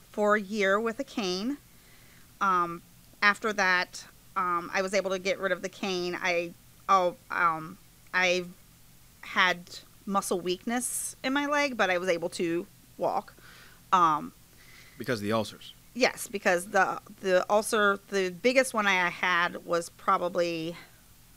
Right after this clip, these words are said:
Speaker 1: about six inches in diameter and went to my bone.
Speaker 2: What?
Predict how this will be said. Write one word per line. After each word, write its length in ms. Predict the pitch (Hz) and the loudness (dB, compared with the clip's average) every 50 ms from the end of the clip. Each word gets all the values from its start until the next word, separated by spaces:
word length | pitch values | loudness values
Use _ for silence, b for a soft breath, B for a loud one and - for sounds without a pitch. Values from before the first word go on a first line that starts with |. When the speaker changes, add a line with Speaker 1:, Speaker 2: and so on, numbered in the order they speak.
| - - - - - - - - - - - | -20 -20 -20 -20 -20 -20 -20 -20 -12 -2 0
Speaker 1:
about 460 | 180 180 185 196 190 175 165 - - | 0 0 2 4 4 4 4 2 -2
six 480 | - - - - - 190 185 - - - | -8 -12 -8 -6 -6 -6 -6 -6 -8 -6
inches 680 | - 180 180 170 - - 185 175 180 180 175 175 - - | -6 -6 -6 -6 -4 -2 0 0 0 0 -4 -6 -8 -12
in 100 | 175 170 | -6 -2
diameter 760 | 180 170 170 165 165 165 165 175 185 196 208 220 233 - - | 0 0 0 0 -2 -4 -2 0 2 2 2 2 2 -2 -6
and 160 | - 180 175 | -8 -6 -4
went 140 | 180 170 - | -4 -6 -6
to 100 | - 180 | -6 -4
my 120 | 175 160 156 | -4 -2 -2
bone. 360 | 165 160 147 147 - - - - - - - - | 0 -2 -2 -2 -6 -12 -14 -16 -18 -20 -14 -6
Speaker 2:
What? 200 | - 165 151 - | -4 -4 -4 -4